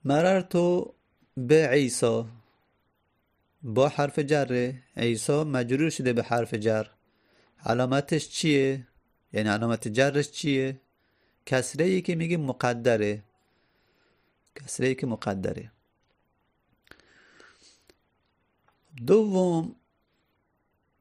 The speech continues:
از انواع اعراب تقدیری اسم منقوصه. اسم منقوص،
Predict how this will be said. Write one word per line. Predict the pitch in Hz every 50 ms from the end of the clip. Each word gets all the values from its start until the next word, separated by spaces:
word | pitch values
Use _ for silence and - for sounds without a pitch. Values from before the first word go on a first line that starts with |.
| _ _ _ _ _ _ _ - _ _ _ _ _ _ _ _ _ _ _ _ _ _ _ _ _ _ _ _ _ _ -
از | 131 139 127 127
انواع | 139 131 127 131 131 139 147 151 151 151 135 139 143 147 147 147 147 143 - - - - _ _ -
اعراب | - 123 107 104 117 131 135 127 135
تقدیری | 127 - 123 107 - 131 117 110 117 120 117 131 143 151 - -
اسم | 165 - - 160 147
منقوصه. | 139 123 120 120 117 117 - - 151 139 120 117 - - 113 110 107 101 - - - _ _ _ _ _ _ _ _ _ _ _ _ _ - -
اسم | - 127 - - 143 139
منقوص، | 123 113 113 110 107 - - - 131 123 117 - - - -